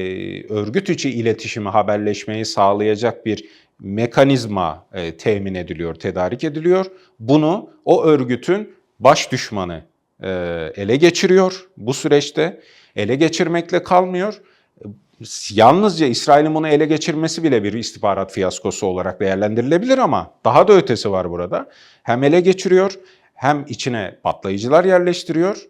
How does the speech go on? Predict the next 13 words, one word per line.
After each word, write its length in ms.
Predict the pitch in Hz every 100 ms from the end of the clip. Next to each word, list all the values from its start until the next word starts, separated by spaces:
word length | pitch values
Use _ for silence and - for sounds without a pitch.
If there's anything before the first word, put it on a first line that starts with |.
| _ _ _ -
Ee, 460 | 127 117 120 120 123 -
onun 280 | 156 175 165
ardından 640 | 156 151 147 143 139 139 165
da 400 | 196 190 - 139
silaha 360 | - 156 147
dönüştürüp 460 | 131 117 - 156 180
Hizbullah'a, 680 | 151 131 120 107 143 170 -
e, 120 | 127
teslim 380 | - 135 - 139
ediyor. 200 | 92 92
Şimdi 260 | - 113
burada 400 | 135 196 170 202
içeriden, 720 | - 135 - 151 151 139 143